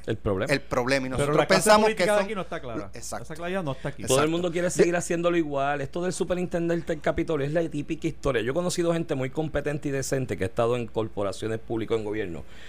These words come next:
Speaker 1: que me han contado con mucho pesar y mucho dolor cómo un ex gobernador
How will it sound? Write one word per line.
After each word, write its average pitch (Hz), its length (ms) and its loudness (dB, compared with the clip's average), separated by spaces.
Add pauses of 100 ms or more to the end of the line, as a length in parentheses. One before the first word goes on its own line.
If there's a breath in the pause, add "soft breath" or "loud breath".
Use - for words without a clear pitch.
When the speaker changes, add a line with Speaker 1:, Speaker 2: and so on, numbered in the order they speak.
(120 loud breath)
Speaker 1:
que 110 100 4
me 101 100 6
han 113 100 4
contado 135 560 6
con 98 180 -2
mucho 113 340 -2
pesar 135 380 -2
y 135 40 -2
mucho 135 280 -2
dolor 131 320 0 (340 loud breath)
cómo 160 300 0
un 156 240 -2
ex 156 260 -4
gobernador 131 640 0